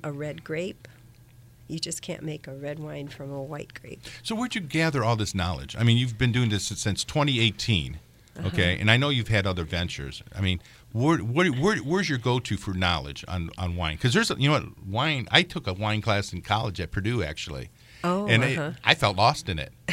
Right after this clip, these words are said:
Speaker 2: You know, I just wanted some M D twenty twenty,
Speaker 1: Mm-hmm.
Speaker 2: you know? <laughs> But, but they, they, they, they were trying to teach us about wine. I mean,
Speaker 1: Mm-hmm.
Speaker 2: wine, I mean, when you look at it, like, the name has something to do with the region, the vineyard. I mean, it's like,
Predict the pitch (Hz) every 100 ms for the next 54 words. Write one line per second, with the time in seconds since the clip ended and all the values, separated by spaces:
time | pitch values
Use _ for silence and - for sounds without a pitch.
0 | - 107 113 110 185 - 117 104 - 101
1 | 113 110 107 101 - 110 98 131 160 85
2 | - 185 190 202 208 110 113 156 131 285
3 | - - 285 - - 254 - 254 - -
4 | - - 127 233 - - - - - 160
5 | 147 113 139 143 101 131 120 107 - 117
6 | 139 147 123 - 156 143 120 - 180 123
7 | - 101 95 98 143 98 101 - 165 127
8 | 135 131 - 101 101 107 120 131 98 120
9 | 127 113 98 92 87 92 87 - - -
10 | 92 98 117 113 107 - 113 113 98 90
11 | 98 92 87 - 73 87 117 120 117 113
12 | 113 110 82 82 104 110 113 87 107 104
13 | 98 104 - 113 98